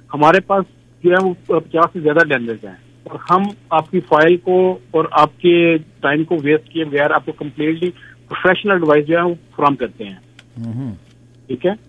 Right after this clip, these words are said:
Speaker 1: और ये नहीं होता कि हम आपकी इन files के ऊपर जिस तरह से लोगों के साथ हो रहा है जी कि फाइल्स के ऊपर उनकी inquiry डलती जा रही है, उनके credit score, अ, waste हो रहे हैं,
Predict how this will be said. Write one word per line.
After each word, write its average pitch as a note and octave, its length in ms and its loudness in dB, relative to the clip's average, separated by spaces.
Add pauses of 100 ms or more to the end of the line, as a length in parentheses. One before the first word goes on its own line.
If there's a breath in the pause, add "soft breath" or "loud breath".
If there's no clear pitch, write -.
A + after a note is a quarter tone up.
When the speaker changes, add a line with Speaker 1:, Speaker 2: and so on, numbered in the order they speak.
(200)
Speaker 1:
और D#3 100 2
ये G3 160 2
नहीं G#3+ 120 -2
होता G3 200 0
कि G3 120 -2
हम F#3 140 0
आपकी F3+ 260 -4
इन F#3+ 260 -2
files D#3+ 320 2
के F#3 60 -6
ऊपर E3+ 160 -2
जिस E3 160 -8
तरह F3+ 100 -4
से E3+ 420 -2
लोगों E3 160 -2
के D#3+ 160 -14
साथ D#3+ 160 -2
हो C#3+ 240 0
रहा E3 60 2
है E3 40 0
जी E3 100 -8
कि F3 120 -4
फाइल्स D3 340 0
के E3+ 80 -4
ऊपर D#3+ 440 2
उनकी D#3 240 -8
inquiry D#3 360 0
डलती C#3+ 500 -8
जा D3 180 0
रही D3 140 -2
है, D3+ 60 -4
उनके D3 240 -4
credit D3 300 2
score, D#3+ 400 -2
अ, D3+ 160 2
waste D3 300 0
हो D3 120 0
रहे D3 120 0
हैं, C#3+ 200 -8